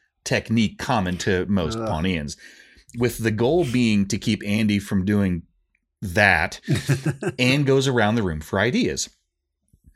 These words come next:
Speaker 1: A, Jerry suggests a little plastic cage that they could put around their water fountain spout, but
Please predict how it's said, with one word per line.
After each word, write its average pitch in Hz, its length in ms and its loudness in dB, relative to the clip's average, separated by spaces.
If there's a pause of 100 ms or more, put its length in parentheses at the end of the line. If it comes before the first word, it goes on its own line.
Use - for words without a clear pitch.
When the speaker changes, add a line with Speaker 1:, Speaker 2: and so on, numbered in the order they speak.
(140)
Speaker 1:
A, 95 320 0
Jerry 87 360 -2
suggests 95 480 -2
a 98 80 -2
little 92 200 -2
plastic - 520 -4
cage 95 340 -2
that 98 100 -6
they 101 80 -2
could 101 160 -10
put 95 120 -4
around 85 300 -2
their 85 100 -4
water 107 320 -2
fountain - 260 -6
spout, 80 400 -6
but 104 180 -2